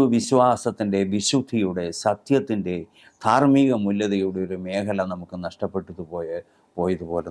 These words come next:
നമുക്ക് തോന്നുന്നു. ഇവരൊക്കെ ഏത്, ഏത് സമുദായത്തിൽപ്പെട്ടവരാണെങ്കിലും മനുഷ്യരല്ലേ? ദൈവത്തിൻ്റെ രൂപവും സാദൃശ്യത്തിലും സൃഷ്ടിക്കപ്പെട്ട മനുഷ്യർ. എല്ലാവരിലും ഉണ്ട്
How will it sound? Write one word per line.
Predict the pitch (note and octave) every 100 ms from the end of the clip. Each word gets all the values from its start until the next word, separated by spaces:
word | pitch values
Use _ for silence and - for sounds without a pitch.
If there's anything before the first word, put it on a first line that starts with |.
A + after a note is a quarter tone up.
| E2+
നമുക്ക് | E2 E2+ E2+
തോന്നുന്നു. | E2+ D#2+ - _ _ _ _
ഇവരൊക്കെ | B2 B2+ B2 C3+ D#3
ഏത്, | D#3 E3+ D3 - - B2+
ഏത് | F3+ G3
സമുദായത്തിൽപ്പെട്ടവരാണെങ്കിലും | G3 D3+ C#3+ C#3+ D3 C#3+ D3+ C3 B2 B2+ A#2+ A#2 A#2 A2+ A2 A2
മനുഷ്യരല്ലേ? | A#2+ C#3+ - C3 F2+ E2 D#2 _ _ _
ദൈവത്തിൻ്റെ | A#2 B2 B2+ - A#2+ A2+
രൂപവും | G#2+ G#2+ A#2+ A#2 A2 G#2 G2+
സാദൃശ്യത്തിലും | G2 F#2 G#2 A2 A2+ G#2+ F#2+ G2 F2 -
സൃഷ്ടിക്കപ്പെട്ട | G2+ _ A2+ - G2 F2 - F2 D#2+
മനുഷ്യർ. | F2 F#2 - - _ _ _ -
എല്ലാവരിലും | A#2 D#3 F3 F#3 F3 D#3 A#2
ഉണ്ട് | A2